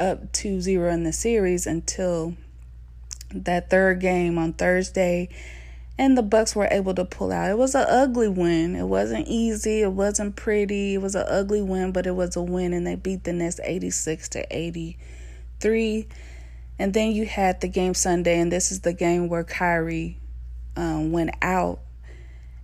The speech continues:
and they were able, the Bucks were able to beat the Nets one oh seven to ninety-six.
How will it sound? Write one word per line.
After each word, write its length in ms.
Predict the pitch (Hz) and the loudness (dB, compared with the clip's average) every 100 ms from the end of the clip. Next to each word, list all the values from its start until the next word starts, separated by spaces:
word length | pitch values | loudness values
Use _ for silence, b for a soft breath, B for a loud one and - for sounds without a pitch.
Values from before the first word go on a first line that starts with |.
| B | B
and 160 | 165 165 | 2 4
they 140 | 175 | 4
were 140 | 170 170 | 4 4
able, 420 | 165 175 165 165 | 2 0 0 0
the 120 | 165 | 0
Bucks 300 | 165 156 - | 0 0 0
were 100 | 104 | -2
able 280 | 151 160 156 | 0 0 -2
to 160 | - | -4
beat 240 | 165 165 - | -4 -4 -2
the 80 | 160 | 0
Nets 640 | 156 151 - - - - | 0 -2 -6 -12 -12 -10
one 440 | 185 175 202 208 214 | -6 -4 -2 -2 -2
oh 180 | 196 202 | -2 0
seven 840 | - - 165 160 156 151 151 175 - - - - | 0 2 2 0 -2 -2 -2 -6 -12 -16 -14 -8
to 140 | 185 | -4
ninety-six. 1080 | 165 151 151 160 160 - 156 - - - | -2 0 -2 -4 -4 -4 -4 -6 -10 -14